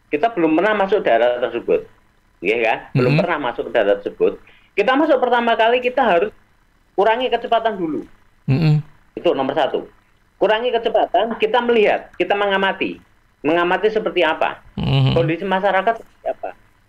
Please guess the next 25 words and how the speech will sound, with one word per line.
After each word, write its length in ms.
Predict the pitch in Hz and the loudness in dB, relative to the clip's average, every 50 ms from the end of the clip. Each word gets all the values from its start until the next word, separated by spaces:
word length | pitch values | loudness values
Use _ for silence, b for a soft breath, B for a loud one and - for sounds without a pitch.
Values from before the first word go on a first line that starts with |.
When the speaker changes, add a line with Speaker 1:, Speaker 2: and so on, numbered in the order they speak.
| _ _ _ _ - | _ _ _ _ -2
Speaker 1:
Oh, 320 | 117 151 185 196 185 190 - - | 0 2 2 2 0 -2 -4 -2
kondisi, 340 | 147 135 127 139 139 139 - - | -2 -2 -2 -2 -6 -6 -6 -4
kita 400 | - 185 - 269 233 - - - | -4 0 0 0 -2 -2 -6 -4
mengamati, 560 | 208 208 220 214 208 220 214 202 180 170 - | -2 0 0 2 2 0 0 2 0 0 0
banyak 300 | - 143 143 185 202 180 | 0 0 0 0 -2 -2
men-, 260 | 190 196 190 - - | -2 -2 -4 -2 -4
mendapat 400 | 139 135 135 139 135 - - - | -2 0 0 0 0 0 0 0
informasi 720 | 165 165 160 - 151 127 95 80 - - - 202 240 262 B B B B B - | 0 -2 0 0 -2 0 0 -2 -4 -2 -4 -4 -4 -4 B B B B B -4
tentang 300 | - - - 214 233 233 | -4 -2 0 -2 -2 -2
bagaimana 720 | 202 143 143 - 127 120 123 123 131 160 208 262 - - - _ _ _ | -2 -2 0 0 0 0 0 0 0 0 -2 -2 -4 -10 -20 _ _ _
mereka 340 | - 175 196 202 214 240 254 | -4 -2 -2 0 0 -2 -2
berperilaku 600 | 254 196 160 - 175 185 185 196 208 208 208 208 | -2 -4 -6 -2 -2 0 2 2 2 2 0 -2
saat 220 | 185 - 147 131 131 | 0 0 0 0 0
di 80 | 139 | -4
jalan 300 | 135 - 139 123 120 127 | -6 -2 -2 -2 -2 0
raya, 320 | 120 127 123 110 82 69 - - - _ _ _ _ _ _ _ _ _ _ _ | -2 0 0 0 -2 -4 -10 -14 -20 _ _ _ _ _ _ _ _ _ _ _
kan 160 | - 107 117 | 0 2 2
gitu 260 | 120 110 113 98 104 101 | 4 4 4 4 4 4
kan. 260 | 95 92 95 - - B B B B B B - | 4 4 2 0 -6 B B B B B B -2
Jadi 240 | - 123 170 220 | -2 2 2 2
begitu 320 | 220 - 147 143 147 147 151 | 2 2 0 0 0 0 0
kita 160 | 143 151 147 | 0 0 0
masuk 400 | 127 131 135 135 - 262 - - | 0 0 -2 0 0 0 2 2
ke, 320 | 190 185 185 151 - - | 0 0 2 0 0 0
ke, 140 | - - 120 | 2 2 2